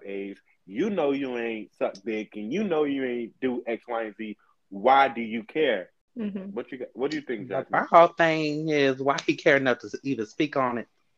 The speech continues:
Speaker 3: Why he care <laughs> to even say something like that in the first place?
Speaker 1: Because he can. Like,
Speaker 3: And then
Speaker 1: you know, you could say whatever you wanna say out your mouth, and he can too.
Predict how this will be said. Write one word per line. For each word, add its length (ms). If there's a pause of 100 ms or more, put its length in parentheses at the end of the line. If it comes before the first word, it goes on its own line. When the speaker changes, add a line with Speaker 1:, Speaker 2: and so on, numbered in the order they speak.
(360)
Speaker 3:
Why 180
he 160
care 420
<laughs> 840
to 180
even 480
say 440
something 600
like 200
that 180
in 100
the 60
first 360
place? 500 (440)
Speaker 1:
Because 300
he 80
can. 480 (1200)
Like, 180 (100)
Speaker 3:
And 140
then 140
Speaker 1:
you 60
know, 180 (160)
you 160
could 180
say 160
whatever 320
you 160
wanna 240
say 180
out 200
your 100
mouth, 260 (180)
and 380
he 120
can 300
too. 380